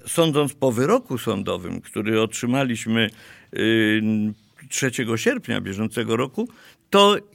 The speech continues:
nie było, ym, przypuszczam, że nie dałby takiej decyzji. Sama Krajowa Rada ówczesna przed końcem swojej kadencji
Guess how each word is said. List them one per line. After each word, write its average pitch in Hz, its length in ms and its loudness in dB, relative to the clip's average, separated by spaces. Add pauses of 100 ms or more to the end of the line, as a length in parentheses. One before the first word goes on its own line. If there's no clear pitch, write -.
nie 170 260 6
było, 160 460 8 (260)
ym, 160 500 2
przypuszczam, 185 500 2
że 160 140 2
nie 170 140 2
dałby 110 280 -2
takiej 101 300 -8
decyzji. - 580 -14 (160)
Sama 208 420 4
Krajowa 147 440 2
Rada 131 300 2
ówczesna 147 580 -4 (380)
przed - 240 4
końcem 160 520 2 (360)
swojej 123 380 2
kadencji 127 640 -2